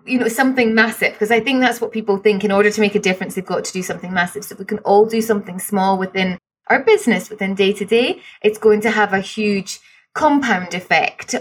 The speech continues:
on, on everything that's happening. I'll, I'll have a little look for that now. Both of you have come out of corporate. And, you know, I know, Daniela, you started in entrepreneurship at nineteen, love that, um, went into corporate and then you stepped away from it.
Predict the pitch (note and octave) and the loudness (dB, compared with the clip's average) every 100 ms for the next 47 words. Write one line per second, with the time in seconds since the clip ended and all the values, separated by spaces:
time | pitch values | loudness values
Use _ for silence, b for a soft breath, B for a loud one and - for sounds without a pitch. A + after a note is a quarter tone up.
0 | - F#3 F#3 F3+ F3+ F3+ F#3 _ _ _ | 0 2 2 2 0 -2 -4 _ _ _
1 | - G#3 G3+ G3+ F#3+ G3 G3 F#3 F3 - | 2 2 4 0 0 0 0 -2 -4 -4
2 | G3 - D#3+ - F#3+ G3+ G#3+ A#3 A#3 G3 | -4 -4 -6 -6 -4 -2 -2 -2 -2 -2
3 | F#3+ F#3 - F3+ E3+ E3 F3 D#3+ D#3+ _ | -4 -6 -8 -8 -8 -4 -2 -2 -6 _
4 | _ _ _ _ - E4+ G4 G#4+ G4+ G4 | _ _ _ _ 0 2 4 4 4 0
5 | - D4 B3+ G#3+ - - F3 - - - | 0 -2 0 0 -2 -8 -8 -8 -10 -18
6 | - - - _ _ _ G#3 G#3 G#3+ G3+ | -18 -20 -20 _ _ _ 2 4 2 0
7 | G#3 G#3+ G3 A3 A#3 A#3 A#3+ A3+ A3 G#3 | 0 0 2 2 0 0 0 2 2 2
8 | G3 - C4+ D4 D4 B3+ B3 A#3 A#3+ A3+ | -2 -6 0 0 0 -4 -2 -2 -2 -2
9 | A3+ A3+ A3+ G3 G3+ G#3+ B3+ A3 F3 E3+ | -2 -2 -6 -2 0 0 0 -2 -2 -2
10 | F3 - F3 C#4 - - _ _ - A3+ | 0 0 2 0 -2 -14 _ _ 0 2
11 | A3 G#3+ C4+ C4 B3 B3 - A3 - A3 | 2 2 0 2 -2 -4 0 0 2 0
12 | - G#3 G3 G3 F#3+ - F3+ - F#3+ E3+ | 2 0 0 -2 -4 -4 -6 -6 -6 -6
13 | E3+ E3 D#3+ | -6 -8 -10